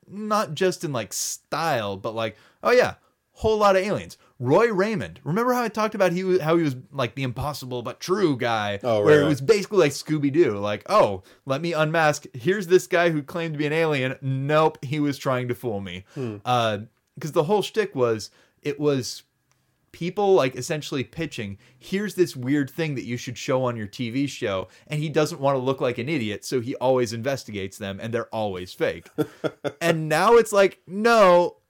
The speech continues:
Speaker 1: there was something I had to reveal, but you actually were an alien.
Speaker 2: It's like
Speaker 1: It's just that you were an alien trying to convince me that you were an,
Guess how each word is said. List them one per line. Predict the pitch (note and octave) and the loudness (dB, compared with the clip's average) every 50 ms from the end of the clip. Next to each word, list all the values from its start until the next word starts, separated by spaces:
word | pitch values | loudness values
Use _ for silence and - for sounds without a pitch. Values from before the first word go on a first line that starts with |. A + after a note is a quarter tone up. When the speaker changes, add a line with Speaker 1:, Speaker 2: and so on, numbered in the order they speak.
| _ - | _ -10
Speaker 1:
there | F3 F3+ D#3 G3+ G#3 G#3 | -8 2 4 4 4 6
was | A3 G#3+ G#3 G3 - | 6 6 6 4 4
something | - G3+ G3 F#3+ G3 F#3 F3 | 2 0 0 0 0 0 0
I | E3+ | 0
had | D#3+ E3 F3+ F3+ D3+ | 0 0 -2 -2 0
to | D#3 C#3 | 0 2
reveal, | B2+ B2+ B2 A#2 C3 G3 A#3+ A#3 E3+ C3+ C3 B2 - - _ _ _ _ - | 4 4 2 2 0 -4 0 2 4 4 4 0 -2 -8 _ _ _ _ 6
but | E3 D#3 - | 6 6 6
you | E3 D3+ F3 F3 D#3+ F3 C#3+ | 4 0 0 4 4 4 2
actually | C#3+ D3 C3+ - - D3+ C3 A#2+ | 2 -2 -4 -6 -4 -2 -2 -2
were | A2+ A2 A#2+ D3 C#3+ C3 | -2 0 2 4 6 6
an | A#2+ A#2 | 4 4
alien. | B2+ F3 G#3 G3+ D#3+ B2+ A2 G2 F#2 F#2+ G2+ - - | 0 0 0 0 0 0 -2 -4 -4 -6 -8 -12 -12
Speaker 2:
It's | A#2+ - B2 | -10 -4 -2
like | A#2+ A#2 | 2 2
Speaker 1:
It's | E3 D3 - | 2 0 4
just | - F#3+ E3 - | 2 2 2 4
that | F3 D3+ D3 | 0 0 2
you | E3 E3+ | 4 6
were | D#3+ D3+ | 6 4
an | D3 D3 | 4 2
alien | - E3 E3+ E3 D#3 C#3+ C#3 C3+ | 0 0 0 2 2 0 -2 -2
trying | - - D3 D3+ D#3 | -2 0 0 0 0
to | D3 | -4
convince | - - C#3+ C3 A#2 F3 F#3 E3+ - - | -6 -6 -8 -4 0 0 0 0 -2 -6
me | C3+ C3 B2 A#2 - - _ - | -4 -4 -4 -4 -6 -10 _ -4
that | D#3 C3+ | -4 -2
you | C#3 D3 C#3 | 0 0 2
were | C#3+ C#3 C#3 C3+ - - - _ _ - | 4 2 2 2 -2 -8 -18 _ _ -2
an, | C3+ C3 C3 C3+ | -2 -2 -2 -2